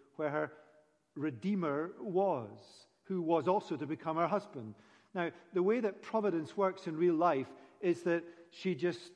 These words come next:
happened to come into that field. There's no sort of, she just happened to come into that field. You don't walk into a context and meet someone and suddenly you're struck that God's providence is at work,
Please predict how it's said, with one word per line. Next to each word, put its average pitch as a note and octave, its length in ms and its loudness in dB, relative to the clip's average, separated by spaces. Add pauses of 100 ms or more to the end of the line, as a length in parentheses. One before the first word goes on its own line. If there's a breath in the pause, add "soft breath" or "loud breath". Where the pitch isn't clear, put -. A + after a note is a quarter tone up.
(140)
happened E3 320 -2
to E3 80 -6
come F3 180 -2
into F3 180 -2
that F#3 300 2
field. E3+ 260 2
There's D3+ 140 -4
no G#3+ 160 2
sort G#3 200 2
of, E3+ 120 4 (220 loud breath)
she F#3+ 160 -2
just D3+ 200 -2 (140)
happened F3+ 460 0
to E3 80 -8
come D#3 180 -4
into D#3 220 -4
that E3+ 200 2
field. F#3 160 0
You D#3+ 60 -2
don't F#3+ 220 4
walk F#3+ 400 2
into D#3+ 300 -2
a C#3+ 40 0
context E3+ 540 -4
and D#3 100 -6
meet F3+ 160 -2
someone D#3+ 400 -2 (220 loud breath)
and F3+ 100 -10
suddenly E3+ 520 2 (120)
you're F#3 140 0
struck - 480 0 (140)
that F#3+ 120 0
God's G#3 260 6
providence A3+ 460 2
is D3 100 -6
at E3+ 80 0
work, C#3 440 -2